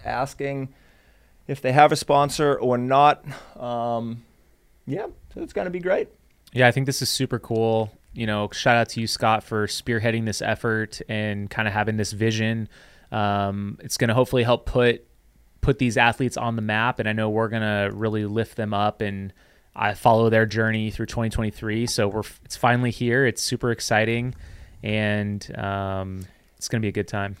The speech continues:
Speaker 1: It is, and Aravaipa is also gonna be giving that, those Golden Shoe winners a, uh, six-pack entry for races in twenty twenty-three, excluding Cocodona. Um, so it'll be cool to see this athlete that gets the golden shoe be at our races, and hopefully,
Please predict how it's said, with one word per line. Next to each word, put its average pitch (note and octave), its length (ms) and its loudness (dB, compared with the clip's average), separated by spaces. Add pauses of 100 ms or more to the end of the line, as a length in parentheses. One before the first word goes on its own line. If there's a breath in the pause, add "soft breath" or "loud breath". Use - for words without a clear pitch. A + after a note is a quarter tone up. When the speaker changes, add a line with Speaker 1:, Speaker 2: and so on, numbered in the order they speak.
(140)
Speaker 1:
It C3+ 160 6
is, A#2 240 4
and A2 80 0
Aravaipa B2 400 4
is G#2+ 120 -2
also A2+ 260 2
gonna G#2+ 160 -2
be G2+ 80 -4
giving G#2 300 -4
that, G2+ 400 2
those G#2+ 480 2
Golden A2+ 400 4
Shoe A#2 320 0
winners G#2 600 0
a, F#2+ 480 -4
uh, F#2 340 0 (280)
six-pack - 640 0
entry C3+ 640 -4 (460 soft breath)
for A2+ 320 0
races A#2 580 -2
in E3+ 240 -4
twenty D3 300 -2
twenty-three, C3+ 600 -2
excluding A#2+ 440 -2
Cocodona. A#2 720 0 (400 soft breath)
Um, A2+ 580 4 (140)
so C3 240 4
it'll D#3 100 4
be D#3+ 120 4
cool G3+ 280 2
to B2 80 0
see C#3 200 0
this C3+ 200 0
athlete C#3 720 0
that C3 540 4
gets C3+ 240 -2
the C#3+ 100 -8
golden C#3+ 280 -2
shoe E3 280 -2
be C3 180 0
at C3 160 4
our C3 180 6
races, C#3 520 0
and A#2 140 -2
hopefully, C#3 840 0